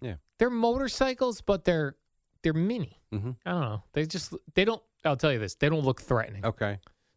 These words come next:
Speaker 2: They're not motorcycles. But I guess they were weaving in and out of traffic being jackasses and bumped his car. So he got out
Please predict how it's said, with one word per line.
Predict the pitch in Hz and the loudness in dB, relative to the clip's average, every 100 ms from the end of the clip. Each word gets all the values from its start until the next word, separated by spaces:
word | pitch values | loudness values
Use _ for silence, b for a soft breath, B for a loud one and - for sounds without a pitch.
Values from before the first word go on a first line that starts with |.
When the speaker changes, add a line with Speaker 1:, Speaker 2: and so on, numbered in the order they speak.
| - | 0
Speaker 2:
They're | 160 | 2
not | 170 | 2
motorcycles. | 170 143 151 143 127 - 101 95 - - - _ _ _ _ _ _ _ _ _ _ | 2 4 4 4 0 0 -2 -4 -12 -16 -20 _ _ _ _ _ _ _ _ _ _
But | 147 147 | 4 4
I | |
guess | 143 151 - | 4 2 4
they | 143 | 4
were | 131 | 2
weaving | 127 143 131 | 2 2 2
in | 131 | 2
and | 127 | 2
out | 117 113 | 2 2
of | |
traffic | - - 127 120 127 | 0 2 4 4 0
being | 120 113 107 | 0 0 2
jackasses | 117 113 - 131 131 135 123 | 2 2 0 0 0 -2 -4
and | 147 117 101 | -2 -2 2
bumped | 123 117 - | 2 2 0
his | 117 | -2
car. | - 123 110 123 127 _ | 0 0 2 0 -4 _
So | - 117 | -6 -4
he | 110 | -2
got | 117 110 | 0 2
out | 101 104 - | 0 -2 -4